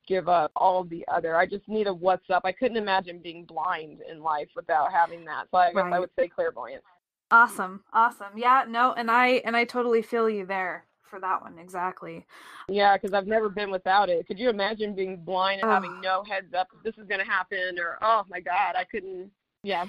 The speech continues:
Speaker 2: Yeah,
Speaker 1: I, I couldn't
Speaker 2: no.
Speaker 1: even, <laughs> thinking about it gives me the willies. I'm like,
Speaker 2: <laughs>
Speaker 1: "Clairvoyant." And it's
Speaker 2: Oh,
Speaker 1: like,
Speaker 2: yeah.
Speaker 1: "Clairvoyant."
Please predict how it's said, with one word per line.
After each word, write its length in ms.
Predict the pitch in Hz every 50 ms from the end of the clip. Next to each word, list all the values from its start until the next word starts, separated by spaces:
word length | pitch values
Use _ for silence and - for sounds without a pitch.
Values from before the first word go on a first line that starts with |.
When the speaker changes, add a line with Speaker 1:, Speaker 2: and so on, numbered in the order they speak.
| - -
Speaker 2:
Yeah, 320 | 240 269 311 330 302 226 196
Speaker 1:
I, 80 | 185
I 40 | 196
couldn't 280 | 202 - 233 208 202 233
Speaker 2:
no. 400 | 262 285 349 330 - - - - - - - - - -
Speaker 1:
even, 160 | - - -
<laughs> 60 | -
thinking 240 | 320 339 302 392 311
about 240 | 302 254 269 262 254
it 60 | 247 220
gives 160 | 269 262 311
me 80 | 277 277
the 120 | 254 226
willies. 340 | 226 240 523 494 453 427 427 480
I'm 120 | 480 480
like, 140 | 466 - 539 554
Speaker 2:
<laughs> 60 | -
Speaker 1:
"Clairvoyant." 640 | - - - 262 294 285 277 285 294 285 294 294 - _ _ - _ _ _ _ -
And 140 | 233 254
it's 100 | 247 254
Speaker 2:
Oh, 220 | 277 349 403 427 370 330
Speaker 1:
like, 60 | 269
Speaker 2:
yeah. 240 | 285 330 339 311 247 202 190
Speaker 1:
"Clairvoyant." 360 | 262 247 247 247 233 240